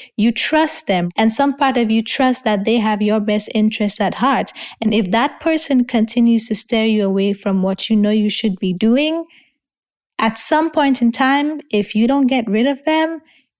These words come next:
you will eventually get distracted and it will deter you.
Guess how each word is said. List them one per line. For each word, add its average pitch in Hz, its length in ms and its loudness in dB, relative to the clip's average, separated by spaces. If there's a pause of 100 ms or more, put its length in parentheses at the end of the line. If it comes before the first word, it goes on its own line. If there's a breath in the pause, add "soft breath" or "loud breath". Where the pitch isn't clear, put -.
(140)
you 226 160 2
will 247 400 2
eventually 220 680 2
get 196 280 -4
distracted 226 1000 -2
and 196 200 0
it 180 160 -4 (240)
will 233 400 2 (160)
deter 208 460 -2
you. 185 300 0